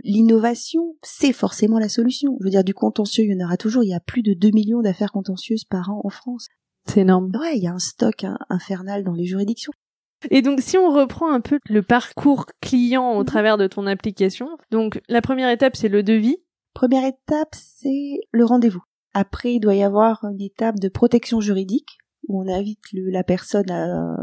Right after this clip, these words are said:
Speaker 1: vérifier si elle a une
Speaker 2: Oui,
Speaker 1: assurance,
Speaker 2: pour que ça
Speaker 1: et puis
Speaker 2: couvre.
Speaker 1: interroger
Speaker 2: Mm.
Speaker 1: son assureur. Ensuite, ça doit être l'envoi du devis, avec le devis en pièce jointe, puisque l'application permet d'envoyer des pièces au client.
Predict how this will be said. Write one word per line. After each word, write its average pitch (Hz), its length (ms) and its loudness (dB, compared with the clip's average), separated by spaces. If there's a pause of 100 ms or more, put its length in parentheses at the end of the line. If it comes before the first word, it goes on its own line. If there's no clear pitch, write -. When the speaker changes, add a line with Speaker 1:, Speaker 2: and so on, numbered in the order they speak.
(160)
Speaker 1:
vérifier 190 460 0
si 208 140 -4
elle 175 100 0
a 175 40 -2
une 175 220 -4
Speaker 2:
Oui, 208 140 8
Speaker 1:
assurance, 214 380 2 (260)
Speaker 2:
pour 208 160 2
que - 60 -10
ça - 100 2
Speaker 1:
et 185 40 4
puis - 180 4
Speaker 2:
couvre. 185 180 6
Speaker 1:
interroger 175 520 2
Speaker 2:
Mm. 175 40 -8
Speaker 1:
son - 160 -10
assureur. 196 600 0 (460)
Ensuite, 196 540 -6
ça - 240 -8
doit 185 280 -6
être 190 340 -8
l'envoi 170 380 0
du 160 160 -10
devis, 165 400 -2 (260)
avec 170 400 0 (120)
le 165 140 6
devis 170 380 0
en 156 80 0
pièce 151 260 0
jointe, 240 260 -2
puisque - 180 -4
l'application 165 560 -2
permet 185 360 -2
d'envoyer 170 320 -6
des 165 80 -12
pièces 160 360 -6
au 160 40 -6
client. 196 380 -14